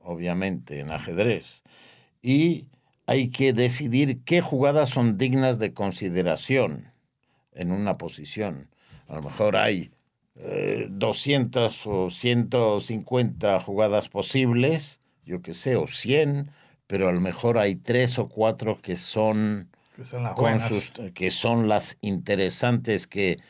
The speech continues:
Speaker 1: están
Speaker 2: Mm.
Speaker 1: de acuerdo con la posición y no son
Speaker 2: O, o po-,
Speaker 1: disparates,
Speaker 2: o por
Speaker 1: ¿eh?
Speaker 2: lo menos hay ciento veinte que no sirven para nada.
Speaker 1: Sí, entonces ya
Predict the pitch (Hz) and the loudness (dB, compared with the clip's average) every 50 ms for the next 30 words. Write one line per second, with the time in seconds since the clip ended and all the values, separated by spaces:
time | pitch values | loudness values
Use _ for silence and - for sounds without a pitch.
0 | - - _ _ - 92 92 - 123 117 117 113 117 107 113 110 98 - - 110 | -20 -20 _ _ -6 -4 -4 -2 -2 0 2 2 2 4 4 2 2 0 0 2
1 | 117 123 123 113 110 101 101 95 92 90 - 98 95 92 95 90 - 95 90 - | 2 4 4 4 2 2 2 0 0 0 -2 -2 0 0 -2 -2 -2 -6 -6 -6
2 | 92 90 87 87 - 101 110 117 123 123 123 113 104 95 90 90 90 95 95 92 | -6 -8 -6 -6 -2 0 2 4 4 4 2 2 0 2 2 2 2 2 0 -2
3 | - - 107 98 95 95 90 90 87 85 85 85 85 - _ _ _ _ _ _ | -4 -2 0 2 2 2 2 0 -2 -4 -4 -8 -12 -16 _ _ _ _ _ _
4 | _ _ _ _ _ _ 147 151 175 - 123 - 107 - - - - 104 98 101 | _ _ _ _ _ _ -4 -2 -2 -2 0 0 0 0 0 0 0 2 4 4
5 | 120 135 127 123 - 67 - - - - - 143 127 123 147 139 107 117 123 123 | 4 2 2 -2 -10 -14 -14 -16 -14 -6 -2 -2 -2 0 0 2 4 4 4 4
6 | 135 143 156 160 147 147 156 143 135 - 147 139 120 131 127 131 143 147 147 139 | 4 4 2 2 0 0 0 0 0 0 0 0 0 2 2 2 4 4 4 4
7 | 139 131 123 120 120 120 123 120 123 117 110 107 104 113 110 107 101 104 98 90 | 2 2 2 4 4 4 2 2 2 2 2 0 -2 -2 -2 -2 -4 -6 -10 -12
8 | 82 - - 101 92 87 73 69 65 62 - - - - 120 117 123 143 139 127 | -12 -8 -2 0 0 0 0 -2 -6 -10 -14 -8 -2 0 0 2 2 2 2 2
9 | 123 120 113 117 120 131 156 160 147 | 2 2 2 4 4 6 4 4 2